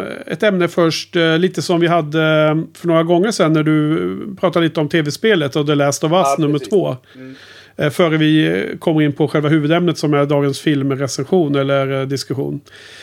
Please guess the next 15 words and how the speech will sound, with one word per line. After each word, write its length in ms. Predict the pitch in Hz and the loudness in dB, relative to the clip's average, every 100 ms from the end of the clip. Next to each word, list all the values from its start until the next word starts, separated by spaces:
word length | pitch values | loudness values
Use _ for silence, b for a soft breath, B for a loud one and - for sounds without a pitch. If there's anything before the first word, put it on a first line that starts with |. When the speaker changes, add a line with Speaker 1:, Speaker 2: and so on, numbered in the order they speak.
| B | B
Speaker 1:
Jo, 260 | - 226 196 | 0 2 4
så 100 | 196 | 2
jag 40 | |
hade 120 | 190 233 | 2 2
tänkt 240 | 262 - | -2 0
prata 260 | 277 233 185 | 0 2 2
om 180 | 170 170 | 2 2
en 240 | 165 165 - | 2 0 -4
T 340 | - 269 202 160 | -2 0 -2 -4
V-serie 680 | 156 - 208 311 269 196 | -4 -2 0 2 2 0
som 160 | 156 165 | 0 0
har 100 | 160 | 0
premiär 560 | 156 170 156 151 151 143 | 0 0 2 2 2 2
nästa 520 | 151 147 - - 262 | 0 -2 -6 -4 -2
år. 360 | 175 - - | -2 -4 -8